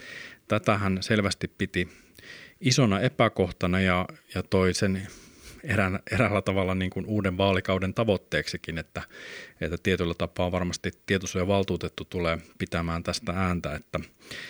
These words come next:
sakot ulotettaisiin sitten myöskin julkiselle sektorille. Ja ehkä siinä keskustelussakin sitten julkisen puolen tietosuoja vastaavien ynnä muiden kanssa kävi ilmi, että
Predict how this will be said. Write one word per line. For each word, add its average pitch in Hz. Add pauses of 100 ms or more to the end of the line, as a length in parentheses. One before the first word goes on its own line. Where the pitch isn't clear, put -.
(1000)
sakot -
ulotettaisiin 110
sitten 98
myöskin 101
julkiselle 98
sektorille. 90
Ja 87 (460)
ehkä 107
siinä 120 (1040)
keskustelussakin 107
sitten 107 (760)
julkisen 117
puolen 107 (200)
tietosuoja 107 (420)
vastaavien 104
ynnä 107
muiden 107
kanssa 107 (180)
kävi 110
ilmi, 104
että 95